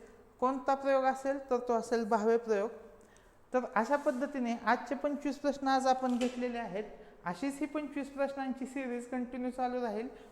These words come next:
जोपर्यंत साठ टेस्ट पेपर आपले होणार नाहीत. तर हे पेपर तुम्हाला कसे वाटतायत ते मला कमेंट करून सांगा आणि व्हिडिओ आवडल्यास नक्की लाईक करा, आपला चॅनल सबस्क्राईब करा, नोटिफिकेशन बेल on ठेवा म्हणजे तुम्हाला डेली अपडेट येतील.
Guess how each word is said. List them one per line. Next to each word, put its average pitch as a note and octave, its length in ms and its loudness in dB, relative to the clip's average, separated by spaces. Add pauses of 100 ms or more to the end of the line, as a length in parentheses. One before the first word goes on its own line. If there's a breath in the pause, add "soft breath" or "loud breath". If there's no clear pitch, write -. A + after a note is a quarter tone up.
(120)
जोपर्यंत A#3+ 500 -2
साठ A#3 380 0
टेस्ट A3+ 240 2
पेपर G#3+ 280 4
आपले G#3 260 4
होणार G3+ 360 2
नाहीत. F#3+ 200 -2 (520 loud breath)
तर B3 60 2
हे B3+ 140 2
पेपर C#4+ 360 0
तुम्हाला C#4 360 0
कसे C#4 260 0
वाटतायत B3+ 420 2 (420 loud breath)
ते A#3+ 60 -2
मला B3+ 220 2
कमेंट C4 460 -4
करून B3 240 -2
सांगा G#3 380 -2 (640 loud breath)
आणि C4 320 0
व्हिडिओ B3 240 2
आवडल्यास A#3 540 2
नक्की A#3 340 -2
लाईक A#3+ 260 -2
करा, A3+ 300 0
आपला G#3 280 -2
चॅनल G#3 340 -4
सबस्क्राईब G#3+ 460 -4
करा, G#3 340 -2 (320 loud breath)
नोटिफिकेशन A3 800 -2
बेल A3 260 6
on G#3 180 6 (100)
ठेवा G3 200 6
म्हणजे G3 280 0
तुम्हाला G3+ 380 2
डेली G3 320 6
अपडेट F#3+ 400 2
येतील. F#3+ 300 0